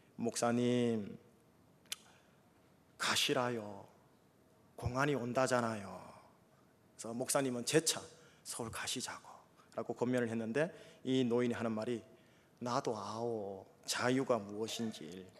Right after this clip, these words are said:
예배당 종도 쳐봤고 성가대도 주일학교 교사도 해봤지요. 하지만 이 자리에 머무는 것이 하나님의 뜻이라고 하니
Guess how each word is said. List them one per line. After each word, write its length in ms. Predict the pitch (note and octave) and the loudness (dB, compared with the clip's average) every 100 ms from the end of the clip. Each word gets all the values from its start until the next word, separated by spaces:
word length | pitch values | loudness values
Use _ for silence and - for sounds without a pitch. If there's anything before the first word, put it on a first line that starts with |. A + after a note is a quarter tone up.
| - - _ C3 | -20 -20 _ 8
예배당 480 | D3 D#3 E3 D#3 | 12 12 12 10
종도 380 | D3 D#3 D#3+ C#3+ | 8 6 6 2
쳐봤고 640 | - C3+ C3 - - C3 B2+ | 4 4 4 2 0 2 2
성가대도 760 | - D3+ D3+ D3 C#3 C3 C3+ | 0 4 10 10 10 6 4
주일학교 520 | - C#3+ C3+ C3 B2+ | 4 4 6 6 2
교사도 420 | - B2+ B2+ A#2+ A2+ | 2 2 2 2 2
해봤지요. 880 | A#2+ A2+ G#2 - B2 A2 G2+ G2 - - - - - - - | 0 -2 -6 -4 -2 -2 -4 -10 -16 -20 -20 -20 -20 -20 -10
하지만 480 | - E3 E3 D#3+ D3 | 2 4 8 8 8
이 200 | D#3 E3 | 6 4
자리에 360 | D#3+ D#3 D#3 | 6 8 8
머무는 600 | C3 B2 B2 C3+ C#3+ C#3+ | 6 6 6 6 4 4
것이 200 | C#3+ C#3 | 2 2
하나님의 480 | B2+ C#3+ C#3+ C3+ B2+ | 2 6 6 6 2
뜻이라고 480 | D#3+ D3+ D#3+ C#3+ A#2+ | 2 2 4 2 2
하니 560 | A#2 C3+ B2+ A2+ A#2+ | 2 2 2 -2 -2